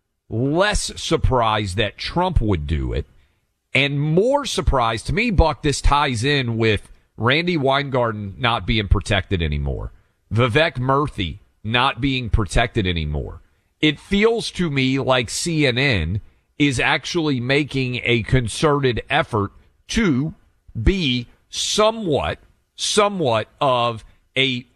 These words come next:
fair and reasonable network, right? And I think putting Trump on, the C N N base audience, to the extent it still exists, I would think would be losing its mind over this decision.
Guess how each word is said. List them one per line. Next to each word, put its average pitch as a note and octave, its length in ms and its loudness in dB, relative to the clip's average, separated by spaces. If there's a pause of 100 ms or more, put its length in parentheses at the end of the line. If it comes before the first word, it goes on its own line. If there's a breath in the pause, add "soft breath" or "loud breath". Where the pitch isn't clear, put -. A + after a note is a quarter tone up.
fair D#3+ 540 -2 (180)
and A#2+ 400 -4
reasonable A2+ 800 0 (180)
network, B2+ 560 -4 (220)
right? A2 280 0 (800)
And D#3+ 340 0
I G3+ 240 0
think G#3+ 300 -6
putting E3 280 2
Trump D3 340 -2
on, A2 340 -4 (580)
the D3+ 160 2
C C4 320 -2
N A#3+ 80 2
N A#2 220 -2
base B2+ 640 -2 (200)
audience, A#2 600 -2
to C#3+ 100 -2
the C3 120 0
extent E3 320 -2
it C#3+ 120 -4
still C#3 300 0
exists, G#2 680 -2 (380 soft breath)
I E3 180 4
would G#3+ 240 -2
think D3+ 300 -4
would D3 220 0
be C#3+ 160 0
losing C#3+ 520 0
its A#2 180 -4
mind D3 680 0
over F2 320 2
this D#2 240 -4
decision. C#2+ 600 -6